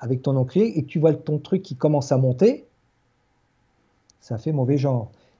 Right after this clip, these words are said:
Et t'as les copains, les copines qui viennent, « Jean-Marie fait de la magie. Madame, vous avez vu, il nous fait un, un, un truc. » Et aussi un moment de panique. Donc, obligé de, de maintenir,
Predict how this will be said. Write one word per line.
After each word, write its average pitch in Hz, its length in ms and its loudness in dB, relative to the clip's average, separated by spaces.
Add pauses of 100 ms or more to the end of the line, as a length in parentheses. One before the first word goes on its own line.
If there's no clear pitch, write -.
Et 123 140 0
t'as 117 180 4
les 139 180 6
copains, 160 560 2
les 117 120 -4
copines 131 340 -4
qui 151 80 -4
viennent, « 175 160 -2 (300)
Jean-Marie 160 560 2
fait 185 180 -2
de 170 60 0
la 170 80 2
magie. 180 440 0 (1300)
Madame, 185 420 2
vous 170 160 -2
avez 180 220 0
vu, 214 160 0
il 220 80 2
nous 165 100 2
fait - 160 -2
un, 202 180 2 (200)
un, 160 120 -2 (260)
un 160 60 -8
truc. » - 340 0 (1200)
Et 120 100 6
aussi 113 260 2
un 160 60 4
moment 135 240 2
de 180 60 -2
panique. 196 460 0 (220)
Donc, 147 440 -2
obligé 151 800 2 (760)
de, 131 300 -2
de 131 100 2
maintenir, 131 640 2